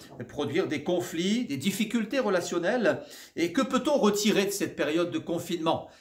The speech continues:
Eh bien, c'est ce que nous allons voir au travers du récit de Joseph qui, vous le savez, a été confiné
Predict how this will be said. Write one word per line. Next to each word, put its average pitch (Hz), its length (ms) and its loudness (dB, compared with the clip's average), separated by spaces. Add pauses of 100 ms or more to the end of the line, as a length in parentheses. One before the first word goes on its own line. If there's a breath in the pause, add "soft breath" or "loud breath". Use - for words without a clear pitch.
(120)
Eh - 20 -14
bien, 147 100 -2
c'est 160 140 -2
ce - 80 -6
que 160 100 -4
nous 156 160 -2
allons 147 200 2
voir 147 500 2 (160 loud breath)
au 147 80 -8
travers 196 340 2
du 190 120 0
récit 180 360 2
de 190 140 2
Joseph 180 500 4
qui, - 140 -8
vous 269 100 -4
le 311 60 -6
savez, 175 520 0 (300 loud breath)
a 139 80 -2
été 165 240 2
confiné 220 680 0